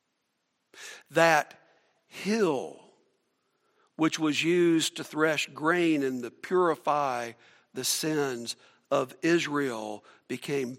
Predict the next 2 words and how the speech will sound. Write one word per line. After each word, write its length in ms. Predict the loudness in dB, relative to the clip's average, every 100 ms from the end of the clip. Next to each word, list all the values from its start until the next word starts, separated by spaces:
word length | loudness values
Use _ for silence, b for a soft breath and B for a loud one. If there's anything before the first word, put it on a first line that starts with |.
| _
permanently 1000 | -14 -6 0 2 2 -2 -2 -4 -8 -8 -14 B B -10
dedicated 840 | -2 0 -2 -6 -6 -4 -6 -8